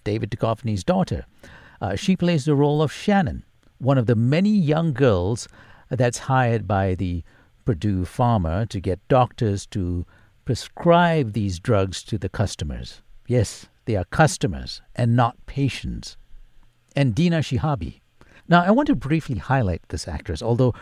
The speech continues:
her role is just a supporting role. I'm fascinated because she is a Saudi Arabian actress working in the United States. She was born in Riyadh, Saudi Arabia, and was raised in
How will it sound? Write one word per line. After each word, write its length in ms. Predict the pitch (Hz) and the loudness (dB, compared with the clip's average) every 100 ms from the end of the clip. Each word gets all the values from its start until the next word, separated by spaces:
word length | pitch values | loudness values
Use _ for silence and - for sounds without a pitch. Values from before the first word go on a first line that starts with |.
| - | -2
her 120 | 185 | 4
role 300 | 190 175 165 | 6 6 6
is 120 | 139 - | 4 2
just 240 | 117 - | -2 -2
a 60 | 95 | -6
supporting 460 | - - 92 87 85 | -6 -4 -4 -2 0
role. 300 | 214 90 - _ _ _ _ _ _ _ - - - | 0 0 -8 _ _ _ _ _ _ _ -20 -20 -4
I'm 140 | - 190 | 4 4
fascinated 640 | 277 320 - 175 110 95 | 4 2 4 4 2 -2
because 260 | 107 143 135 | 0 2 2
she 360 | - 233 320 | 2 2 2
is 440 | - 196 180 170 - - - - - _ _ | -2 2 2 2 -2 -12 -20 -20 -20 _ _
a 140 | - 160 | 0 2
Saudi 600 | - - 220 277 247 240 | 2 2 2 4 2 2
Arabian 520 | 165 151 151 139 135 - | 2 4 4 2 0 0
actress 640 | 131 120 - - - - _ _ - | -2 -4 -6 -8 -8 -12 _ _ -2
working 440 | 123 185 196 175 | 4 4 4 2
in 100 | 151 | 2
the 80 | 135 | 2
United 400 | 123 117 104 98 | 2 2 2 -2
States. 540 | - 139 80 - - - _ _ _ _ _ _ _ _ | -2 -2 -2 -6 -14 -18 _ _ _ _ _ _ _ _
She 140 | - | 2
was 140 | 165 117 | 2 4
born 280 | 151 202 | 2 4
in 120 | 190 131 | 4 4
Riyadh, 400 | 135 131 135 123 | 2 2 0 0
Saudi 380 | - 135 113 | 0 2 2
Arabia, 480 | 107 98 110 95 95 | 0 2 0 0 -2
and 300 | - 120 117 | -2 -2 0
was 180 | 107 98 | 0 -2
raised 400 | 98 117 151 131 | -2 0 -2 -4
in 300 | - 131 117 | -6 -4 -4